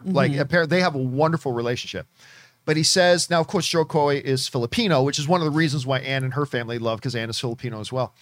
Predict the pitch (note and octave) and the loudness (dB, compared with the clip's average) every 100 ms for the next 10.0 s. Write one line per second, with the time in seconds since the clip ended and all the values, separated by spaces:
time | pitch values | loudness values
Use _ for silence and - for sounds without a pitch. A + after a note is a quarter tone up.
0 | _ - - - _ _ D3+ C#3+ C3 _ | _ -20 -20 -20 _ _ 2 2 0 _
1 | _ _ _ - D3+ E3 E3+ - D#3+ D3 | _ _ _ -8 -4 0 0 2 0 0
2 | C3+ - A#2+ A2 A2 A2 - - - C#4 | -4 -2 -2 -2 -6 -10 -14 -8 0 0
3 | - - G4+ - - - F#3 G3 F#3 - | 0 0 0 0 0 0 2 2 0 0
4 | _ _ _ _ - B3+ G#3 G#3 C4+ D4 | _ _ _ _ -4 0 0 0 -2 0
5 | C#4+ B3+ A3 G3 F#3+ - F#3+ F#3 F#3 E3 | 0 2 2 2 0 2 0 0 2 0
6 | D#3+ C#3 C3+ C#3+ F3+ F3 F#3 - F#3+ - | 0 -2 -4 -2 -4 -4 -6 -6 -8 -4
7 | F3+ D#3+ C3+ A#2+ A#2+ C#3 E3+ G3 F#3+ D3 | -2 -2 -2 0 0 0 0 0 2 2
8 | C3+ C3 C#3 - D#3+ - _ _ _ _ | 2 0 -2 0 -2 -4 _ _ _ _
9 | _ _ _ _ _ - C#3+ F3 D#3+ | _ _ _ _ _ -6 2 4 4